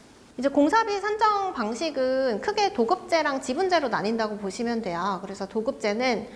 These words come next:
조합이 공사를 발주하면서 이제 시공사가 입찰할 때 가격을 고정을 하죠. 그래서 이제 공사비를 제한하는 방식이다라고 보시면 되는데,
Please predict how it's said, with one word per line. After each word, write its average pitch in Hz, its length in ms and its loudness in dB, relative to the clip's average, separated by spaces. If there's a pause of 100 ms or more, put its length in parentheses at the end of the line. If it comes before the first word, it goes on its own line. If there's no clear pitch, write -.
(160)
조합이 277 320 2
공사를 262 480 -2
발주하면서 226 840 -2 (240)
이제 247 100 -6
시공사가 294 880 0
입찰할 240 460 -2
때 202 80 -6
가격을 220 560 -4
고정을 247 380 2
하죠. 202 280 0 (320)
그래서 220 300 -2
이제 196 100 -2
공사비를 233 880 -2
제한하는 220 580 -2
방식이다라고 185 760 -8
보시면 208 360 -4
되는데, 190 560 -2